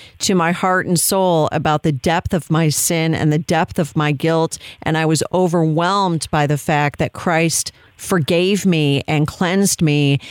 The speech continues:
and had given me his righteousness, and that I was truly forgiven and I would truly go to heaven even though I had no business being there other than his love for me. And that, I mean, that really is typical, isn't it, of other books within the Puritan spectrum on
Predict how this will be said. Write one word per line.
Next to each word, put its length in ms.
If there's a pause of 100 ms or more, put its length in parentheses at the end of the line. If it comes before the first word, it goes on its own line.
(160)
and 120
had 120
given 280
me 140
his 220
righteousness, 680
and 120
that 80
I 100
was 180
truly 460
forgiven 480
and 140
I 80
would 100
truly 320
go 180
to 80
heaven 400
even 220
though 100
I 100
had 280 (300)
no 260
business 460
being 360
there 320
other 220
than 160
his 240
love 220
for 160
me. 260 (340)
And 120
that, 220 (120)
I 80
mean, 220
that 300
really 380
is 160
typical, 460
isn't 240
it, 200
of 200
other 220
books 500 (240)
within 300
the 80
Puritan 420
spectrum 640
on 340